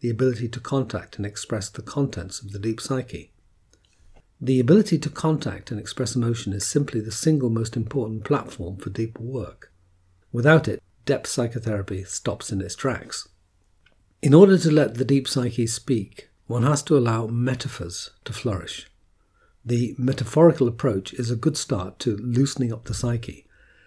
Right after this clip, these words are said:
so it learns to express its feelings and intuitions. It might begin with the expression of feelings, which have to be in metaphor, such as, "I feel like I'm being torn in two."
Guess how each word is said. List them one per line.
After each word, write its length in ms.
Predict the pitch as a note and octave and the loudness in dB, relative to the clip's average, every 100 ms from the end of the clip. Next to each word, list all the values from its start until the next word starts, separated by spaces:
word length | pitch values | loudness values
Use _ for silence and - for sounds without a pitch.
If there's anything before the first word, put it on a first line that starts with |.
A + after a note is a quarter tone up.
| _ | _
so 240 | - - B2 | -6 0 2
it 120 | G#2+ | 4
learns 340 | C3 C#3 C3 - | 4 4 2 -2
to 100 | A#2 | -4
express 500 | A2+ - G2+ F#2+ G#2+ | -4 -6 -6 -6 -8
its 180 | - | -8
feelings 500 | - A#2+ G#2 G#2 G2+ | 0 2 2 -4 -6
and 200 | - A#2 | -6 -6
intuitions. 760 | G#2+ G#2+ B2+ B2+ - D#2+ - - _ _ _ _ _ _ _ - | -4 2 4 4 2 -6 -8 -10 _ _ _ _ _ _ _ -6
It 140 | - | 2
might 220 | D3 E3+ | 6 6
begin 360 | B2+ B2+ A#2 A#2 | 6 2 4 2
with 120 | A2 | 0
the 60 | A#2 | -4
expression 440 | - - A2 A#2+ | -4 -6 -4 -6
of 80 | A2+ | -4
feelings, 580 | - D3 A2+ E2+ - - _ _ - | 2 2 2 -2 -12 -16 _ _ -10
which 200 | G#2+ - | -8 -4
have 180 | A#2+ - | -6 -4
to 80 | A#2 | -2
be 160 | A2+ | -2
in 140 | A2 B2+ | 0 0
metaphor, 380 | C3+ - - | -2 -4 -10
such 320 | - - - G2+ | -8 -8 -8 -8
as, 220 | G#2 - _ _ _ _ _ _ | -8 -12 _ _ _ _ _ _
"I 80 | - | -14
feel 280 | - C#3 A#2+ | -6 -4 -2
like 220 | G#2 - | -2 -4
I'm 140 | G#2 | -4
being 340 | G2+ G#2+ G#2+ G2+ | -4 -4 -6 -8
torn 360 | - G#2+ G#2+ A#2 | -8 -6 -4 -4
in 100 | A#2 | -4
two." 400 | F#3 E3 F2+ | -2 -2 -4